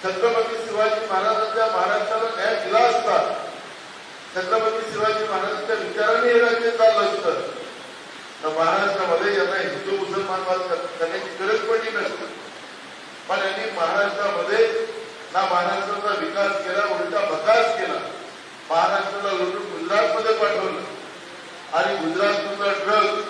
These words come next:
आमच्या तरुण पिढीमध्ये त्यांना व्यसनाधीन करण्याचं पाप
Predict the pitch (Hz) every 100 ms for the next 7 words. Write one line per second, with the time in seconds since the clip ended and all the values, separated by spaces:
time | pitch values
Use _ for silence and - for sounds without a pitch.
0 | - - - - - - - - - -
1 | 202 202 - 269 - 403 381 262 185 190
2 | 190 - - - - - 165 170 175 165
3 | 160 202 208 208 214 208 196 196 190 190
4 | 185 185 - -